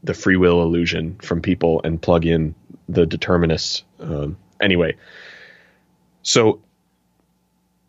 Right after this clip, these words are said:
the, the person that he's talking with, um, basically says, "Well,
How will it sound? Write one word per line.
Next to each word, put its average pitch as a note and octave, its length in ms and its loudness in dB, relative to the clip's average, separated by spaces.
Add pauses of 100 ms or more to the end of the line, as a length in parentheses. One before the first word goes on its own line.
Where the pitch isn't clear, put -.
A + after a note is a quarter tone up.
(1300)
the, G#2+ 280 2
the G2 300 2 (140)
person D#3 340 -2
that G2+ 100 -2
he's G#2 400 -4 (200)
talking G2 380 -2
with, F2+ 400 -4
um, E2+ 420 0 (760)
basically G#2+ 400 0
says, G2 320 0
"Well, F#2+ 320 -2